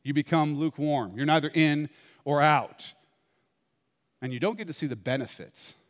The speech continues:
that Paul and Silas and Timothy got to see. Yeah, there was trouble, there was persecution. Probably worse than any of you will experience, for all I know. But there was also some pretty amazing things. They got to see the transformation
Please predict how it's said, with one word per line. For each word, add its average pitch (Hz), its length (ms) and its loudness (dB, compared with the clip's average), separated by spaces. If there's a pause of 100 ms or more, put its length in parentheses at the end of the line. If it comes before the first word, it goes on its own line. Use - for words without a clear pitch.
(720)
that - 140 -8
Paul 139 360 -2
and 113 120 -10
Silas 127 340 -4
and 110 100 -14
Timothy 120 340 -12
got 107 200 -8
to 104 60 -18
see. - 160 -12
Yeah, 143 300 2
there 170 160 -2
was 330 180 -8
trouble, 285 360 -6
there 320 80 -10
was 311 80 -12
persecution. 226 720 -6 (520)
Probably 285 280 2
worse 185 260 -2
than 196 140 -2
any 196 160 0
of - 80 -2
you 233 100 -4
will 143 140 -4
experience, 104 600 -14 (140)
for 127 100 -8
all 120 120 -2
I 151 100 0
know. 110 240 -10 (1040)
But 143 120 -4
there 156 80 0
was 135 120 -2
also 139 640 2 (320)
some 143 180 -6
pretty 147 180 -2
amazing 127 440 -2
things. 117 400 -4
They 127 100 -6
got 131 120 -2
to 127 60 -10
see - 140 -8
the 120 100 -8
transformation 127 880 -6